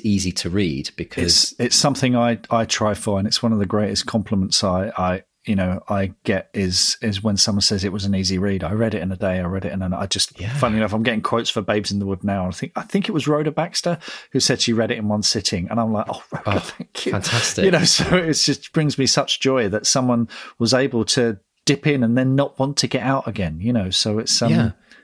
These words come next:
Speaker 2: yeah.
Speaker 1: The last thing you want is it's someone spending a year reading your book,
Speaker 2: Yeah.
Speaker 1: right? What does that tell us? <laughs>
Speaker 2: <laughs>
Speaker 1: It's like, so I think that's really fascinating. And I think that, again,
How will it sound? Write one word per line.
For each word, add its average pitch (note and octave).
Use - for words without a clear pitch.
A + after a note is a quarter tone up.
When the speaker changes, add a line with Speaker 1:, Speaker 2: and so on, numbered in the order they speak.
Speaker 2:
yeah. A2
Speaker 1:
The C#3
last G#3
thing D3+
you G#2+
want F2+
is G#2
it's -
someone A2+
spending A2
a A2
year G#2+
reading G2+
your A2
book, -
Speaker 2:
Yeah. G2+
Speaker 1:
right? F3+
What -
does -
that D3
tell E2
us? -
<laughs> -
Speaker 2:
<laughs> -
Speaker 1:
It's -
like, F3
so C#3+
I C#3+
think F#3
that's C#3
really C3
fascinating. G2
And F2
I F#2
think G2+
that, F2+
again, F2